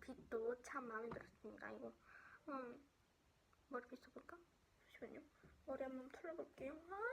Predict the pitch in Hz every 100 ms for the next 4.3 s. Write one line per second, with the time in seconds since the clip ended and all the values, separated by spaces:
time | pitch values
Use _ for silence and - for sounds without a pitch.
0 | 640 719 960 1017 1017 - - - - -
1 | - - 508 466 415 - 480 453 440 440
2 | 403 403 392 403 359 330 370 370 339 302
3 | 320 359 339 294 285 277 277 277 254 254
4 | 240 240 254